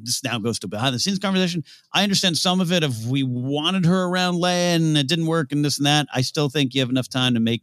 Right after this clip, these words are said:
something else work. Uh, I'm supportive of, uh, Kelly Marie Tran and, and more Rose Tico in Star Wars. But, uh, I was okay with her not being out on the main mission. I,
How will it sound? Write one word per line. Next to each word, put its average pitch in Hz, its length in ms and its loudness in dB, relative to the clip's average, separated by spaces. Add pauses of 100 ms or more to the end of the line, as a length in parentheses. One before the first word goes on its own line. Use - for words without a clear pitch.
(140)
something 135 500 -2
else 120 320 -4
work. 147 380 -4 (520)
Uh, 110 440 -2
I'm 120 180 -4
supportive 117 600 -4
of, 110 260 -4
uh, 104 140 -4
Kelly 110 200 -4
Marie 104 140 -4
Tran 101 340 -4
and, 95 140 -4
and 98 120 -4
more 98 180 -4
Rose 95 220 -6
Tico 92 300 -10
in 82 60 -10
Star 76 320 -12
Wars. - 300 -20 (540)
But, 131 260 0 (100)
uh, 123 320 2 (100)
I 147 200 0
was 156 160 2
okay 139 220 2
with 135 140 2
her 131 80 2
not 117 220 -2
being 120 200 0
out 110 220 -2
on 104 80 -4
the 104 80 -4
main 101 260 -4
mission. 98 380 -6
I, 139 240 0